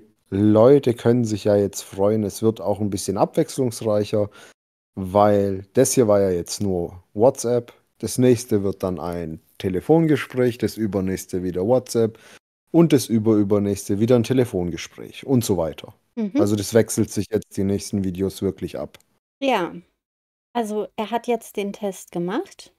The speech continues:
Speaker 2: Jetzt ist dieses leidige Thema ja erstmal vom Tisch,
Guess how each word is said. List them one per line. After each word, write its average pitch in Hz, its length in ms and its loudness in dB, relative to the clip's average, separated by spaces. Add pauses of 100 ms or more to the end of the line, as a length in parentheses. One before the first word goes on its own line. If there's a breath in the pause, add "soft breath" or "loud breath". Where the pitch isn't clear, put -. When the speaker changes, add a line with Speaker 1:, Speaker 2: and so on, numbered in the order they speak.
(140)
Speaker 2:
Jetzt 226 260 -4
ist - 220 -10
dieses 233 560 -6
leidige 220 640 -2
Thema 226 420 -6
ja 196 220 -8 (120)
erstmal 226 680 -4
vom 196 300 -8
Tisch, 302 480 -6